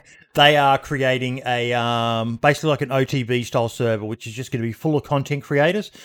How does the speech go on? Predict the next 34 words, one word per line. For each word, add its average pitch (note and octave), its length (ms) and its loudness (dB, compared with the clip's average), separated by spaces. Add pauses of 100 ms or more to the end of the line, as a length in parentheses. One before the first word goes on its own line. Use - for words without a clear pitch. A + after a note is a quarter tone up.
(220)
um, A#2 300 -2
set C#3+ 220 0
on C3+ 160 0
Namolsk. D#3 380 2 (380)
Um, A2+ 680 0
and, A#2+ 600 -2 (360)
uh, A#2 300 0
Inclement C3 440 -2
Dab C3 220 4
is A2+ 120 -6
working B2 380 0
on A#2+ 140 -2
some A#2+ 280 -4
special C3+ 440 -4
stuff - 400 -4
that'll B2 260 -2
be B2 140 -4
unique B2 480 -4
to B2+ 260 -4
the, A#2+ 240 -4
uh, A#2+ 300 0
creator C3+ 400 -2
server, E3 420 -4 (460)
um, A#2 320 -4
to - 80 -14
try C#3 320 2
to C3 120 -8
get C3 200 -2
that C3 160 -2
sort B2 260 -6
of A2+ 60 -12
same B2 260 0
dynamic A#2 480 -2
happening. G#2 480 -6